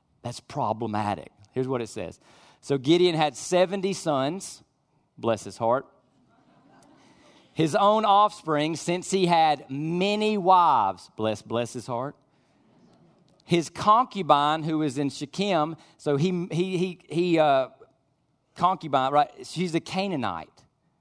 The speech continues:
Israeli-, Israelites were not supposed to intermarry, and he does. And she bore him a son. Forty years, but the pattern's the problem. So after he died, the Israelites turned and prostituted themselves by worshiping the Baals.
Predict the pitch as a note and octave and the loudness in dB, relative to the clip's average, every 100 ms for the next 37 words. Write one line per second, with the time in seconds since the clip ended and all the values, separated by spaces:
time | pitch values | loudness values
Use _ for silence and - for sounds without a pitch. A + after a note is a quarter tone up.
0 | _ _ _ _ - C3 C3+ D3 D#3 C#3+ | _ _ _ _ -10 -6 -6 -2 2 4
1 | D3 - D3+ D#3+ D3 C#3+ - C3+ C3 - | 4 0 -4 2 2 2 -2 -2 -2 -2
2 | C#3 C#3 - - C#3 C3+ B2+ B2 B2+ A#2+ | -2 -2 -4 -10 -6 -4 -2 -2 -2 -2
3 | G#2 G#2+ - _ _ _ _ _ _ _ | -2 -6 -12 _ _ _ _ _ _ _
4 | _ _ _ _ G2+ G#2+ A2+ C3 C3 - | _ _ _ _ -12 -8 -4 -4 -4 -8
5 | - - - _ _ _ _ _ _ _ | -14 -20 -20 _ _ _ _ _ _ _
6 | _ - G#2+ - A3 G#3 C#3+ A2 G2 F2+ | _ -16 -12 -6 -4 -2 -2 -2 -4 -10
7 | - F#2 D#2+ - _ _ _ _ _ _ | -12 -14 -16 -20 _ _ _ _ _ _
8 | _ _ _ _ _ _ _ _ _ _ | _ _ _ _ _ _ _ _ _ _
9 | _ _ _ _ - A#2 D#3+ F#3+ F3 B2+ | _ _ _ _ -8 -4 -2 2 2 0
10 | C#3+ - - - - D3+ C#3+ C#3+ C#3+ C#3+ | -4 -10 -16 -16 -8 -2 -2 -2 -8 -8
11 | F3 D3 G2+ - A2+ A#2 C#3 F3 F#3 G3 | 2 2 2 -4 -2 0 0 -4 -6 0
12 | D3 B2 A#2 A2 C3 C3 B2+ B2 A#2+ A#2 | 4 4 2 -2 -4 -4 0 0 0 -2
13 | D3 C3+ C3+ A2+ - C#3+ - C3+ C#3 B2 | -4 -4 -4 -6 -2 -2 -2 -8 -6 -6
14 | A#2 G#2 A#2+ A2+ G#2 A2 G#2+ A#2 - - | -6 -6 -2 -2 0 -2 0 -4 -6 -10
15 | A#2+ A2+ G2 G#2 G2 F2+ F2+ | -8 -8 -4 -2 -2 -4 -8